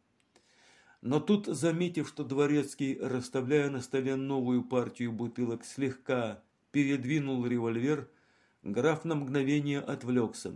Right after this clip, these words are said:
«Осторожно, Альбер! Он должен лежать на равном расстоянии от каждого». Морис де Сен-Фиакр подождал, пока за слугой закроется дверь. «Ну вот», как бы подводя итог, заметил он,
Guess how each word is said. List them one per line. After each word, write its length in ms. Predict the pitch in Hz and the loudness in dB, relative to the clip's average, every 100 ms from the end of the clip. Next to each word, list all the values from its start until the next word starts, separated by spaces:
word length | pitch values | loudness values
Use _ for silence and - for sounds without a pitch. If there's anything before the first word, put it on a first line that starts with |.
| 87 | -10
«Осторожно, 800 | 98 120 135 127 120 120 135 - | -4 2 4 4 2 -2 -4 -4
Альбер! 520 | 139 135 107 80 76 _ _ _ _ _ _ | -6 -2 -4 -4 -10 _ _ _ _ _ _
Он 240 | - 123 123 | -4 0 4
должен 420 | 131 120 139 131 | 4 2 -2 -2
лежать 460 | 139 127 139 139 143 | -2 0 0 0 -2
на 140 | 135 | -2
равном 640 | 127 131 127 131 151 147 | 2 4 4 2 0 -2
расстоянии 920 | 147 135 - 156 143 143 135 127 - | -2 -4 -4 -2 -2 -4 -6 -8 -8
от 280 | - - - | -8 -8 -6
каждого». 600 | - 98 87 76 60 - _ _ _ _ _ _ _ _ _ _ _ _ _ - | -4 -4 -4 -10 -12 -14 _ _ _ _ _ _ _ _ _ _ _ _ _ -10
Морис 440 | 87 135 160 196 | -2 2 6 6
де 160 | 127 160 | 6 2
Сен-Фиакр 720 | - 165 151 147 156 151 151 | 2 -2 0 2 2 0 -6
подождал, 840 | 147 147 135 127 120 160 160 135 110 | -2 0 0 0 2 4 6 4 -2
пока 400 | - 120 135 127 | -6 -6 -4 -2
за 140 | 127 | -2
слугой 440 | - 123 113 139 | -4 -6 -2 -2
закроется 640 | 127 127 123 120 117 - 101 | 0 -2 -2 -2 -2 -4 -6
дверь. 400 | 98 92 87 - _ _ _ _ _ | -4 -4 -6 -14 _ _ _ _ _
«Ну 260 | - 113 143 | -8 -4 -2
вот», 380 | 113 98 - - _ _ _ - _ _ _ - | -2 -4 -6 -20 _ _ _ -20 _ _ _ -2
как 240 | 131 127 | -2 0
бы 140 | 131 | -2
подводя 640 | 131 135 113 127 123 127 123 | 0 0 0 0 0 2 0
итог, 300 | 123 135 127 | 2 0 2
заметил 560 | 123 120 104 101 87 | -2 0 -2 -4 -8
он, 200 | 73 67 | -10 -12